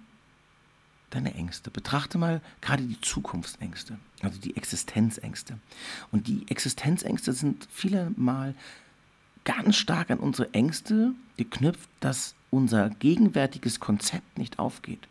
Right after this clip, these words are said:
Dass der Wohlstand, dass die Sicherheit, dass die Gesundheit, also das geglaubte Status quo, das geglaubte Gute nicht länger existiert. Und damit erkennen wir eigentlich nur unsere Abhängigkeit.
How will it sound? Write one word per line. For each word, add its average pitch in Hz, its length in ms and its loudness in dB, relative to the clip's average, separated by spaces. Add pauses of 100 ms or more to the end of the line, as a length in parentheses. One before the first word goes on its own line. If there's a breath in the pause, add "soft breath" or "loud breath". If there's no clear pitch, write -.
(680 loud breath)
Dass 101 180 0
der 98 180 0
Wohlstand, 151 500 2
dass 101 120 0
die 107 100 -2
Sicherheit, - 540 -2
dass 104 100 -2
die - 140 -6
Gesundheit, 160 680 4 (200 loud breath)
also 110 240 4 (380 loud breath)
das - 240 0
geglaubte 120 600 4
Status - 500 0
quo, 143 340 4 (180 loud breath)
das 107 200 -2
geglaubte 120 560 6
Gute 135 600 6 (220)
nicht 135 480 6
länger 120 300 4
existiert. - 640 -8 (1080)
Und 98 200 -2
damit 208 380 8 (440)
erkennen 156 440 2
wir - 180 2
eigentlich 196 380 6
nur 220 380 6 (560)
unsere 107 340 2
Abhängigkeit. - 720 0